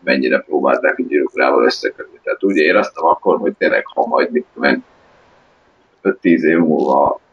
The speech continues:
valaki, aki még ugye nem ismerte a, a Gyűrűk Urát, vagy, vagy, nem tudom én, semmit, és elkezdi nézni a Hobbitot, akkor így össze tud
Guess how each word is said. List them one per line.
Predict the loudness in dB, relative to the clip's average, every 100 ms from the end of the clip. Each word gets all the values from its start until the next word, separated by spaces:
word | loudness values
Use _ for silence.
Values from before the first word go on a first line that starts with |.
| _ _
valaki, | -2 0 2 2 2
aki | 2 -2
még | -2 0 0
ugye | 0
nem | 2 0
ismerte | -2 -2 -2 -2 -2
a, | 0 2 0 -4 _ _
a | -6 -6 -8 -4
Gyűrűk | 0 0 2
Urát, | 2 4 2
vagy, | -4 -10 -10 _
vagy, | -20
nem | -20 -20
tudom | -20 -20
én, | -20 -20 _ _
semmit, | -8 -2 -2 -2
és | -4 -2
elkezdi | 0 0 -2 -2
nézni | -2 -2 -4
a |
Hobbitot, | -4 0 2 2 2
akkor | -2 0 2
így | 2
össze | 0
tud | -4